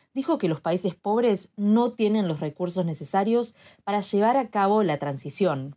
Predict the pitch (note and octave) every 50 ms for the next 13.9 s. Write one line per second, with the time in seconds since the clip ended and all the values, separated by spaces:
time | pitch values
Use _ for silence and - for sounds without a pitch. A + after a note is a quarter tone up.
0 | _ _ _ _ _ _ _ _ _ - A3 - - - F#3+ G3 G3+ G3+ G#3 G#3
1 | A3 A3 A3 F#3+ F3 E3+ F3 D3+ - F3 E3 E3 E3 F3+ F#3+ G#3+ B3+ B3 G#3+ F#3
2 | F3+ F#3 - _ _ _ - F#3+ A3 A#3+ C4 C#4+ C#4+ A3+ F#3 E3+ - - F3+ E3+
3 | F3 F3+ F#3+ G3+ F#3+ - F3 - D#3 D3 - G3 F#3 F#3+ - - F#3 - - C#4+
4 | - - E3+ E3 E3+ F3 F#3+ G#3+ A3+ A#3 A#3 - - - G3+ G#3 G3+ G3+ A#3+ A#3
5 | A3 A3+ A3+ C4+ C#4 - - C#4+ - - F3 E3 F3 G3+ G3 G#3+ F#3+ F3 F#3 F3+
6 | F#3 F#3+ G3+ G#3 G#3+ A#3+ C4+ C4+ - - - - - _ - G3 F#3 F#3+ F#3 F#3
7 | F#3 F3+ F3 F3 F#3+ F3 F#3 F#3+ G#3+ A3+ A3+ A3 - F3 D#3 D3+ D3 D3+ D3+ D#3
8 | D3+ D#3 D3+ D3 D3 D3+ D3+ D3 C#3+ C#3 C3+ B2+ C3 - _ _ _ _ _ _
9 | _ _ _ _ _ _ _ _ _ _ - F#3 F3+ F#3 G3 G3 G#3 G#3+ A3+ B3
10 | A#3 G#3+ F#3 F#3+ G3+ - G3+ F#3+ G3+ G#3 A3+ C4+ D4 D#4 C#4+ A#3+ F#3 E3 D3 -
11 | - G3+ A3 B3 - - F3+ E3 - B3+ C#4 D4 C#4+ A#3+ F3+ D#3+ - - F#3+ G#3
12 | G#3+ A3 G#3+ - A3+ G#3+ G#3+ G#3+ G#3 G3+ G3+ G#3 A#3+ C4 C4+ C#4 D4 C4 G#3+ F3+
13 | E3 - E3+ D#3+ D#3 D#3 D3+ E3 E3+ E3 D3 D3 C#3 - C#3+ D3+ F#3